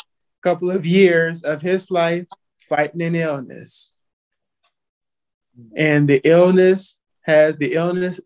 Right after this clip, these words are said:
finally has taken its toll. Okay? But I bet you, if you were to talk to him, you know what he'd be telling us?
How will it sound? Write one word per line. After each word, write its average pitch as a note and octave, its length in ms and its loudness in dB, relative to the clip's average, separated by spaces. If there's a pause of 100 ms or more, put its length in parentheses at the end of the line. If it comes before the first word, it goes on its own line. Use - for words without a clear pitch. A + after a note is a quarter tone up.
finally E3+ 380 0
has D#3+ 180 -2
taken E3+ 360 -4
its D#3 140 -8
toll. - 460 -6 (1120)
Okay? D3+ 460 0 (1160)
But D3 140 4
I C3+ 160 2
bet G3 480 0
you, C#3 340 -6 (920)
if C3+ 260 -4
you E3+ 140 4
were E3 180 4
to C3+ 100 0
talk G3 420 -2
to G3 120 0
him, G#3 440 -2 (680)
you E3+ 100 -2
know F#3+ 140 4
what F#3+ 140 4
he'd F#3+ 160 -2
be G3 120 -4
telling G#3+ 420 -6
us? A3 360 -12